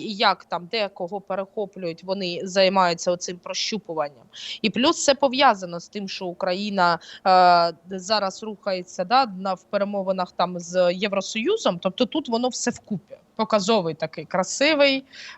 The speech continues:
в лапках, удар. Знаєш, типу, показове кошмарення.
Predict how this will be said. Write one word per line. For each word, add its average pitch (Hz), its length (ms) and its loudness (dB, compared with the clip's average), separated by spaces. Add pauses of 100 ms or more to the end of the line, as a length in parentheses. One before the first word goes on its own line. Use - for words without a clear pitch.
в 196 60 -4
лапках, 226 600 4
удар. 185 440 0 (200)
Знаєш, 226 400 -2
типу, 180 240 -14 (140)
показове 208 480 -4
кошмарення. 170 800 0